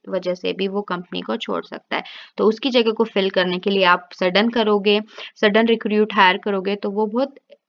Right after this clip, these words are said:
क्या हो जाता है, प्रॉब्लम हो जाता है। इसीलिए जो एक स्टाफिंग प्रोसेस है वो कंटीन्यूअस या परसुएसिव फंक्शन कहलाता है, जो हर मैनेजर को टाइमली फॉलो करना पड़ता है।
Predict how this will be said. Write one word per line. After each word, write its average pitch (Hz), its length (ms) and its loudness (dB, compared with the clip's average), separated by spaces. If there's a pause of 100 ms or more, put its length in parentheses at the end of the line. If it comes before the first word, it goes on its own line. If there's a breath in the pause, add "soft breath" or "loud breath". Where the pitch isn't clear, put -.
(100)
क्या 208 120 0
हो 196 80 2
जाता 202 260 -2
है, 254 60 -2
प्रॉब्लम 185 380 -2
हो 165 80 -12
जाता - 240 -14
है। - 120 -16
इसीलिए 226 380 -2
जो 269 140 -2 (340)
एक - 320 -4
स्टाफिंग 254 500 -2
प्रोसेस 196 380 -4
है 202 60 -4
वो 208 120 -2
कंटीन्यूअस 208 840 -4
या 269 140 4
परसुएसिव 190 800 -2
फंक्शन 226 480 -4 (420 loud breath)
कहलाता 170 460 -2
है, 170 60 0
जो 196 160 -2
हर 233 220 4
मैनेजर 180 480 2
को 226 260 -2 (400 loud breath)
टाइमली 240 580 4 (520)
फॉलो 202 320 4
करना 180 400 -6
पड़ता - 460 -20
है। - 60 -20